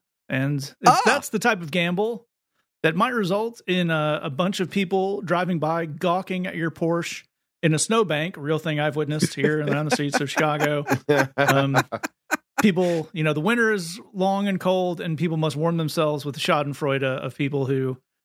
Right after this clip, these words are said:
Speaker 1: drive a nicer car than them being stuck on the side of the road, and that will happen.
Speaker 2: Yeah.
Speaker 1: But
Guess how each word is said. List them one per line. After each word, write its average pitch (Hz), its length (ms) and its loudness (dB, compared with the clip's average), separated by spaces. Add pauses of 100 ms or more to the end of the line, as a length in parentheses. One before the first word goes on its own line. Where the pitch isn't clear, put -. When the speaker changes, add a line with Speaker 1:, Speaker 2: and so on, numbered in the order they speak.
Speaker 1:
drive 156 200 4
a - 20 -2
nicer 151 260 0
car 147 240 0
than 135 80 -6
them 135 200 -2
being 135 180 -2
stuck 143 180 -2
on 139 80 -2
the 127 60 -4
side 139 160 0
of 135 60 -2
the 135 60 -2
road, 127 320 0
and 123 200 -4
that 214 160 2
will 226 80 0
happen. 202 240 2
Speaker 2:
Yeah. 107 240 0 (1400)
Speaker 1:
But - 500 2